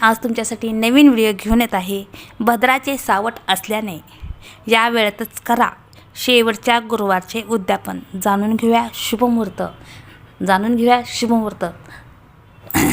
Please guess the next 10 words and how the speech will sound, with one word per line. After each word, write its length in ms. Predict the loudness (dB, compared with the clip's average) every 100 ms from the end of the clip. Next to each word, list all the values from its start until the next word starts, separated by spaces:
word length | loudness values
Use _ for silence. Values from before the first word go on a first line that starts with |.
| -2 -8 -6 -8 -8 -12 -12 -12 -12
चला 160 | -10 -8
तर 180 | -6 -2
मग 120 | 0
आपण 260 | 0 -2 -4 -6 -18 -2
व्हिडिओला 380 | 2 4 4 2
सुरुवात 600 | 0 0 -2 0 -2 -2
करूया. 340 | -6 -4 -4 -6 -8 -20 -20 -20 -20 -20 -18 -4
मार्गशीर्ष 600 | 4 4 4 0 -2 0
महिना 360 | 2 0 -2 -8 -12 _ -20 -20 -20 -20 -20 -20 -20 -18 -8
श्री 220 | -2 0